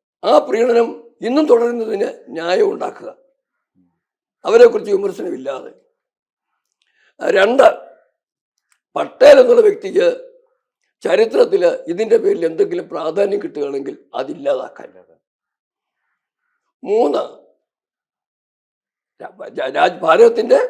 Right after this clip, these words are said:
Speaker 1: ചരിത്രപരമായ എല്ലാ നേട്ടങ്ങൾക്കും സ്വതന്ത്ര ഭാരതത്തിന്റെ എല്ലാ നേട്ടങ്ങൾക്കും ഈ നെഹ്റുവിന്റെ കുടുംബം മാത്രമാണ് ഉത്തരവാദികളെന്ന് ധരിക്കാൻ വേണ്ടി.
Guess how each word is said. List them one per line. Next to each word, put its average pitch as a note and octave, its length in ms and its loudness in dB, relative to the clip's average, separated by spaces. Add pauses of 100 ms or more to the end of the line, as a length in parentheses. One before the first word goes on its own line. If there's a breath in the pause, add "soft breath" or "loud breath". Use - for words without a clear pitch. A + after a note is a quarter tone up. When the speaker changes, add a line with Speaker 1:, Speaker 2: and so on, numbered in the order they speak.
(920)
Speaker 1:
ചരിത്രപരമായ G#3+ 760 -2 (160)
എല്ലാ G3+ 260 -2
നേട്ടങ്ങൾക്കും G3 760 -6 (600)
സ്വതന്ത്ര A#3+ 380 0
ഭാരതത്തിന്റെ G#3 640 0
എല്ലാ E3+ 280 -4
നേട്ടങ്ങൾക്കും F3 720 -8 (320)
ഈ - 100 -10
നെഹ്റുവിന്റെ F#3+ 560 -2
കുടുംബം D#3 560 -10
മാത്രമാണ് D#3+ 760 -8
ഉത്തരവാദികളെന്ന് D#3 760 -8
ധരിക്കാൻ C3+ 400 -10
വേണ്ടി. B2+ 240 -18